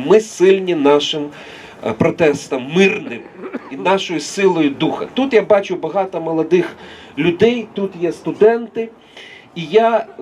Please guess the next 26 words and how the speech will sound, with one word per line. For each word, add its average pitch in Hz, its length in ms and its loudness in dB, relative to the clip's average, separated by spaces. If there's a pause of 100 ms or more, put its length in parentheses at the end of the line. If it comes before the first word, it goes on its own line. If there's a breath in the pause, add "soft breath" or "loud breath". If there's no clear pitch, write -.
я 214 100 4
взагалі 202 260 0
всім 196 320 -8
раджу 185 400 2
подивитися 160 600 -2
фільм 202 300 -2
про 143 280 0
Ганді, 196 400 0
який 160 260 -6
так 160 280 -4
і 143 40 2
називається 120 720 0
«Ганді», 196 340 2
художній 180 580 2
фільм. 160 400 -10 (400 loud breath)
І 139 60 -8
це 208 180 4
блискучий 180 680 -6
фільм 190 280 -2
про 156 180 0
те, 202 240 4
він 175 180 -4
показує, 156 640 -4
як 175 260 0
ці 185 180 -6 (140)
беззбройні 151 800 0